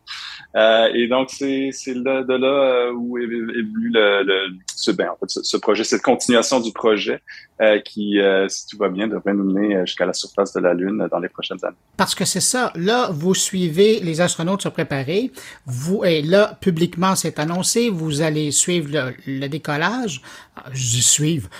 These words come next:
Speaker 2: Vous allez nous faire suivre le décollage. Vous allez nous le faire vivre.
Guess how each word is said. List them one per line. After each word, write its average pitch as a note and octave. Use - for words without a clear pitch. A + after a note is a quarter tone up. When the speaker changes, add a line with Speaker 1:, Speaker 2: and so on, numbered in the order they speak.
Speaker 2:
Vous E3
allez F#3
nous G3
faire D#3+
suivre G3
le D#3
décollage. D#3+
Vous D3
allez D#3+
nous E3+
le D3+
faire C#3
vivre. F3+